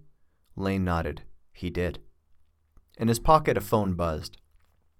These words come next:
He slipped it out to find a call from an unknown number lighting up the screen. Unknown to the phone companies, but Lane had a strong suspicion who was on the line.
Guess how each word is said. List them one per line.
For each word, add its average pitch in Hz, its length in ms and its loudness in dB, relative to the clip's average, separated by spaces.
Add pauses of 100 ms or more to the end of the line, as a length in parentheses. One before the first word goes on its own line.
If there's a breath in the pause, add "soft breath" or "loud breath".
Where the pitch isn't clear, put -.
(340 loud breath)
He 139 120 2
slipped 143 300 2
it 143 120 0
out 101 240 4
to - 80 -8
find 104 260 0
a - 40 -6
call 113 260 0
from 95 200 -2
an 85 100 -8
unknown 113 420 0
number 92 260 0
lighting 85 320 0
up 85 140 -6
the 85 100 -12
screen. 78 480 -6 (560 soft breath)
Unknown 127 420 4
to 98 100 -6
the 92 100 -2
phone 131 260 2
companies, 80 600 -2 (200)
but 107 120 2
Lane 143 220 0
had 120 180 0
a 95 60 -2
strong 113 420 2
suspicion 95 600 -4
who 85 120 -2
was 80 160 -4
on 76 140 -4
the 85 100 -6
line. 85 400 -6